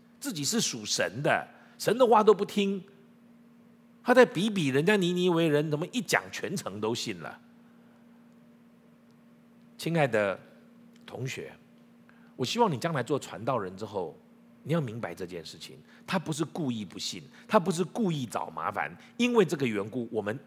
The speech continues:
一要好好为他祷告，求圣灵感动他；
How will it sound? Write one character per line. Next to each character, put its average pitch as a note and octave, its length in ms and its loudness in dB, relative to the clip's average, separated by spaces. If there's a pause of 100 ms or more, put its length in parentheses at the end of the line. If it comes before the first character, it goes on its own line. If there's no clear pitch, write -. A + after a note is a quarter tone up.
一 G#3 240 -2
要 E3 100 2
好 - 160 -4
好 G#2+ 120 -10
为 G#2 100 -2
他 B2+ 100 -2
祷 - 180 -6
告， D#3+ 280 2 (260)
求 A#2 220 -2
圣 D#3+ 360 0
灵 G2+ 220 -6
感 - 240 -6
动 C3 160 0
他； A2 180 6